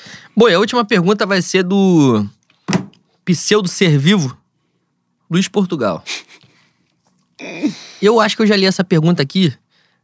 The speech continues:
mas eu acho que ele também não tá ouvindo a porra do podcast, porque ele tá espalhando que o podcast acabou.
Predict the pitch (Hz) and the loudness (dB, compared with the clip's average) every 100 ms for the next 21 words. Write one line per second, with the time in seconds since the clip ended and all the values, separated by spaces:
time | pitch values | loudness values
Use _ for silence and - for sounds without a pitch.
0 | _ _ _ _ _ _ _ _ - 113 | _ _ _ _ _ _ _ _ -4 0
1 | 113 113 110 143 135 135 135 123 123 127 | 0 0 0 0 0 0 -4 -2 0 0
2 | 123 120 123 113 - 117 120 117 120 139 | 0 0 0 -2 -2 -6 -2 -4 -2 -4
3 | 139 - 127 - 127 - 110 113 123 - | -2 -2 -2 0 -2 -2 -2 0 -2 -2
4 | 123 131 113 - 104 143 180 | -4 -2 -4 -4 -2 0 0